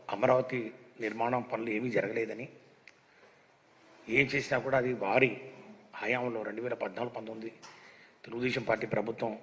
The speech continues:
ఉన్న కాలంలో జరిగిందనే ఒక వాదనను వినిపించే ప్రయత్నం చేశారు, కానీ సఫలం కాలేకపోయారు. ఎందుకంటే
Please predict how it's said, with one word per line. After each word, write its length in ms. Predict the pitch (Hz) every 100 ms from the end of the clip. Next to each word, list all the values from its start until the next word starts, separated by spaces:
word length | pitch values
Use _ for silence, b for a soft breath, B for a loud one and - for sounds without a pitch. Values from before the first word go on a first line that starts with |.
| - -
ఉన్న 140 | 113 113 - - - -
కాలంలో 360 | 110 117 117 110
జరిగిందనే 420 | 101 101 113 107 104 - B B B B B _
ఒక 180 | 123 - 98
వాదనను 400 | 101 127 131 127 117
వినిపించే 340 | 110 113 117 -
ప్రయత్నం 340 | 95 95 - 95
చేశారు, 340 | 95 - - 220 - - B -
కానీ 200 | 110 113 110
సఫలం 260 | 110 - 113
కాలేకపోయారు. 580 | 104 101 - 107 101 98 101
ఎందుకంటే 380 | - 117 107